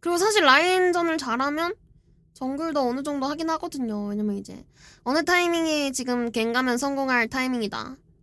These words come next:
약간 이, 어? 이런 걸 좀 알 수 있으니까. 뭐야, 비몽원이 뭐야? <laughs> 언니 안녕? 안 꺾게.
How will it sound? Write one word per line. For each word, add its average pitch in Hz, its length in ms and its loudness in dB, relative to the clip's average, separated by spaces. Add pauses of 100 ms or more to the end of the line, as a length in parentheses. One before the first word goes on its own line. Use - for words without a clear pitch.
(720)
약간 233 220 -4
이, - 160 -6
어? 240 80 -4 (600)
이런 247 180 -4
걸 233 120 -4
좀 220 160 -6
알 202 140 -6
수 208 140 -8
있으니까. 208 600 -10
뭐야, 208 240 -4
비몽원이 220 500 -4
뭐야? 185 280 -12
<laughs> 285 1040 -4 (800)
언니 226 220 -4
안녕? 240 500 -2 (400)
안 202 160 -6
꺾게. - 320 -12